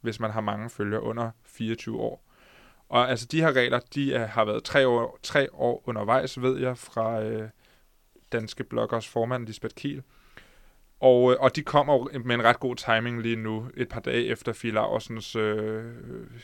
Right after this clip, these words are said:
historien og, og den sag, der har kørt i mange medier. Nu er det jo ikke en lov. Det er jo bare retningslinjer. Samantha, hvad tænker du? Er det noget af de her tretten punkter, som, som influenter kommer til at følge?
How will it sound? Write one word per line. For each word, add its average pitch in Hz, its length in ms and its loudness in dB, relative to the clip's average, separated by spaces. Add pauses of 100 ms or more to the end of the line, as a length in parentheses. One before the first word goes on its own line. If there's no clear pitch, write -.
historien 113 520 0
og, 107 220 0
og 113 160 -2
den 113 160 -2
sag, 107 240 -4
der 107 40 -8
har 110 80 -8
kørt - 220 -6
i 117 40 -6
mange 110 240 -6
medier. 110 300 -8 (200)
Nu 131 240 0
er 135 140 6
det 156 80 2
jo 151 120 4
ikke 135 460 0
en 117 180 -2
lov. 107 360 2 (920)
Det 123 120 2
er 110 40 4
jo 123 120 6
bare 107 220 2
retningslinjer. 104 640 -6 (160)
Samantha, 117 360 -4
hvad 117 140 0
tænker 131 240 -2
du? 123 320 -2
Er - 80 -2
det 127 120 2
noget 120 180 2
af 123 60 0
de 123 140 -6
her 123 80 -2
tretten 117 420 -4
punkter, 113 380 -4
som, 110 360 -4 (220)
som 110 300 -4
influenter 120 680 -6 (520)
kommer 113 220 -2
til - 120 -8
at 104 80 -6
følge? 107 280 -8